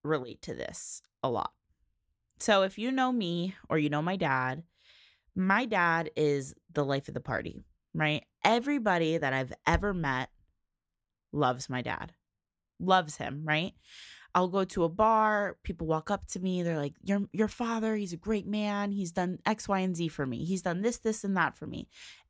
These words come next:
Everybody loves my dad, right? But at the same time,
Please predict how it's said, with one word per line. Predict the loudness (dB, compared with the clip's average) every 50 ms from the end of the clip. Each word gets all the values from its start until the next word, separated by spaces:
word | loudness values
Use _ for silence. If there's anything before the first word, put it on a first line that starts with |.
| _
Everybody | 2 2 2 2 2 0 0 0 0 0 0 0
loves | -2 0 2 2 4 4 4 2 0 -2 -6
my | -6 -4 -4
dad, | -4 -6 -6 -6 -6 -2
right? | 0 0 0 0 -2 _ _ _ _ _ _ _ _ _ _ _ -20 -20 -20 -20 _ _ _ _ _ _ _ _ _ _ _ _ _
But | 2 4 6
at | 4 4 2
the | -2 -6
same | -4 -2 -2 -2 0 -2 -4
time, | -4 -2 0 0 2 2 2 0 0 -2 -2 -6